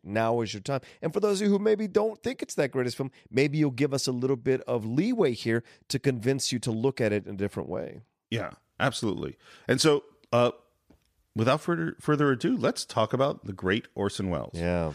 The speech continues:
Speaker 2: Do you remember what your first knowledge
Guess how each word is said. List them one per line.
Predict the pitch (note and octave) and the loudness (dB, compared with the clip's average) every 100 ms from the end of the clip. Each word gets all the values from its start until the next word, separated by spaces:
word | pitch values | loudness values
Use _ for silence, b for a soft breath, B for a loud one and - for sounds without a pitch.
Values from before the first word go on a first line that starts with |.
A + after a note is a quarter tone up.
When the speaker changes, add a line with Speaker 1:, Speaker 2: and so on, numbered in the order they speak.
| - | -6
Speaker 2:
Do | - | 0
you | C#3+ B3 D#4 | 2 4 2
remember | G#3+ D#3+ D3 C#3 | 2 0 0 0
what | B2 G2+ D3 C3+ | 0 0 0 0
your | C3+ | -2
first | C#3 - C3 C3 - | -2 -4 -2 -2 -2
knowledge | G2+ G2 A2+ F#2+ E2 - | -2 2 2 2 -2 -8